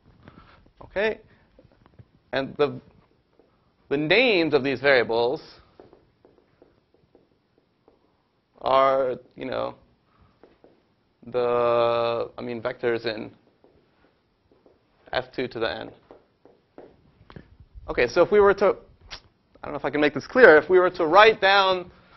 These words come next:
let's consider the B L R test with n, little n equals two,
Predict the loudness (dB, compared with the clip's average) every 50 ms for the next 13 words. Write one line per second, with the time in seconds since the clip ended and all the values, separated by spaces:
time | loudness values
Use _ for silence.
0 | -20 _ _ -18 -18 -16 -16 -10 -8 -8 -4 -2 0 0 0 0 0 2 2 4
1 | 4 6 6 6 6 4 2 2 2 4 4 2 0 -6 -18 -20 -20 -20 _ _
2 | _ _ _ _ _ _ _ _ _ _ _ _ _ -20 -20 _ _ -20 _ _
3 | _ _ _ _ _ _ _ _ -20 _ _ _ -20 -20 _ -8 -6 -6 -6 -6
4 | -8 -14 -20 -20 -20 -20 -20 -20 -20 -20 -20 _ _ -20 -20 _ _ _ _ _
5 | _ _ _ _ -8 -6 -6 -4 -2 -2 -2 0 0 0 0 0 -2 -6 -6 -8
6 | -10 -12 -14 -10 -2 0 2 2 4 2 0 -2 -4